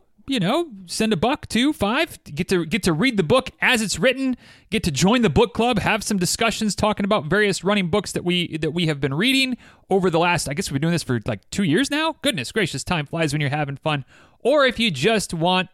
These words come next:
the good feels, if you wanna have that, that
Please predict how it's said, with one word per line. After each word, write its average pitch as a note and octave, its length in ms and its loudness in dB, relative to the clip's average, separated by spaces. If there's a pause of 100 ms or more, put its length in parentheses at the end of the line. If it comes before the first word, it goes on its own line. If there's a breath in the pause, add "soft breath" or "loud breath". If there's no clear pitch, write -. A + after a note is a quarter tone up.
the C#3+ 160 -2
good D3+ 320 0
feels, B2 420 0
if - 100 -14
you F#3+ 120 -2
wanna F3+ 220 2
have G3 320 0
that, G3 300 2 (480 soft breath)
that E3 260 -2